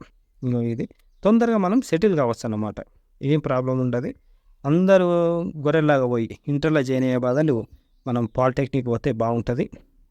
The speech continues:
ప్రశ్నపత్రం ఎట్లుంటది? కళాశాలలు, ఫీజులు ఎస్సీ, ఎస్టీలకు రెండు వందల యాభై, ఇతరులకు ఐదు వందలు. ఈ నెల ఇరవై నాలుగవ తేదీ వరకు వంద రూపాయలు, ఈ నెల ఇరవై ఆరు తత్కాల్లో మూడు వందల లేట్ ఫీజు తోటి ఆన్‌లైన్లో దరఖాస్తు చేసుకోవచ్చు. మే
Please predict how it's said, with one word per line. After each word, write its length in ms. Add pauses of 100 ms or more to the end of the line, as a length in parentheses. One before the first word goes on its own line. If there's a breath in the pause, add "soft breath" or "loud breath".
(160)
ప్రశ్నపత్రం 540
ఎట్లుంటది? 440
కళాశాలలు, 640
ఫీజులు 480 (880)
ఎస్సీ, 200
ఎస్టీలకు 440
రెండు 180
వందల 180
యాభై, 380
ఇతరులకు 440
ఐదు 100
వందలు. 380 (140)
ఈ 140
నెల 360
ఇరవై 260
నాలుగవ 340
తేదీ 320
వరకు 520 (100)
వంద 360
రూపాయలు, 540 (400)
ఈ 100
నెల 180
ఇరవై 320
ఆరు 280 (100)
తత్కాల్లో 540
మూడు 220
వందల 380 (220)
లేట్ 200
ఫీజు 200
తోటి 260
ఆన్‌లైన్లో 400
దరఖాస్తు 440
చేసుకోవచ్చు. 560 (600)
మే 380